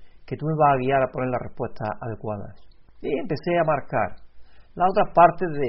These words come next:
ortografía, de entender lo escrito, de todo eso sí entendía, puedo decir que sí, hice un examen medianamente regular, pero la parte de escuchar y contestar a las preguntas, de entender el inglés,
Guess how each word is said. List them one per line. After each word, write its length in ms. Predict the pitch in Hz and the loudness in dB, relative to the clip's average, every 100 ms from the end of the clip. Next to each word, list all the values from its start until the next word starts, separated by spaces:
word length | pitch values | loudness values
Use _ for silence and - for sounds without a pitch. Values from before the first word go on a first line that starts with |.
| 113 | 0
ortografía, 880 | 104 110 101 92 - 165 156 156 160 156 151 - - - - | -2 -4 -4 -4 0 2 4 6 4 4 -4 -14 -16 -18 -14
de 220 | 120 107 | -8 -4
entender 320 | 101 101 104 127 | -4 0 0 2
lo 220 | 113 101 | 0 -2
escrito, 480 | - 160 160 160 160 151 - - - - - | 0 2 2 2 -2 -2 -6 -12 -12 -16 -12
de 140 | - - | -10 -2
todo 160 | 190 208 | 4 4
eso 180 | 202 190 - | 2 -4 -2
sí 120 | 226 | 2
entendía, 640 | 208 160 139 127 160 156 147 - - - - - - 80 - | 2 2 -2 0 0 2 0 -4 -6 -8 -6 -6 -6 -8 -2
puedo 220 | 160 147 131 | 0 2 0
decir 320 | - 151 131 | -2 -4 -4
que 80 | 117 | -6
sí, 380 | - 160 143 - - | -4 -4 -4 -8 -6
hice 240 | 160 156 147 | -4 -2 -2
un 80 | 127 | -2
examen 460 | - 147 139 120 | -2 0 0 -2
medianamente 580 | 117 127 135 127 131 - | 0 0 2 0 -2 -4
regular, 480 | - 113 110 117 104 - - - - | -4 -4 -2 -4 -4 -8 -10 -10 -2
pero 180 | 120 | 2
la 180 | 110 104 | 2 4
parte 680 | 170 208 208 - 175 - - - - - - - - | 4 2 0 -2 -2 -2 -8 -12 -12 -12 -14 -14 -8
de 380 | 127 110 113 120 - | -6 -2 0 0 0
escuchar 840 | 131 - - - - 180 110 - - - - - - | -6 -6 -8 -8 -2 -2 -2 -6 -16 -20 -20 -20 -8
y 100 | 127 | -4
contestar 460 | 131 123 131 - 165 | -2 -2 0 4 4
a 100 | 160 | 4
las 80 | |
preguntas, 560 | 147 143 170 160 123 - - | -2 -4 -4 -4 -6 -8 -4
de 120 | 127 | -2
entender 580 | 117 107 107 110 175 160 | -2 -2 -2 0 0 0
el 80 | 127 | -4
inglés, 380 | 123 175 156 | -4 -6 -6